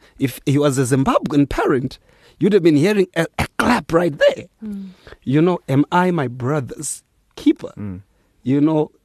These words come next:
Speaker 1: pastors are going to be accountable for members. That's what the Bible says in Hebrews.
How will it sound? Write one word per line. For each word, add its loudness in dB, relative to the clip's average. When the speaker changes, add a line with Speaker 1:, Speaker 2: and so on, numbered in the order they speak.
Speaker 1:
pastors -2
are 0
going 0
to 0
be -4
accountable -4
for -4
members. 0
That's -4
what -2
the -8
Bible -2
says -4
in -2
Hebrews. -4